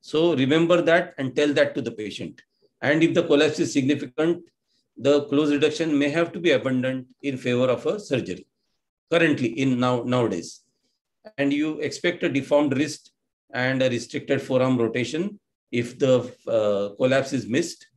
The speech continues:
and if it is disabling or painful,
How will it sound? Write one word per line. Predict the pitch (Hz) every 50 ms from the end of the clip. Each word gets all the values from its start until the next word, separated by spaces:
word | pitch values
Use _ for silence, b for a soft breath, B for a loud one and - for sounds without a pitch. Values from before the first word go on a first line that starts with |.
| _ _ _ _ _ _ _ _ _ _ -
and | - 131 131 131
if | 143 139 139 - -
it | 139 123
is | 143 135
disabling | 117 120 113 - - 147 139 127 139 156 156 185 - - _ _ _ _ _ _ _ _ -
or | 117 120 123 131 143 139
painful, | 135 131 123 120 117 - 147 135 135 135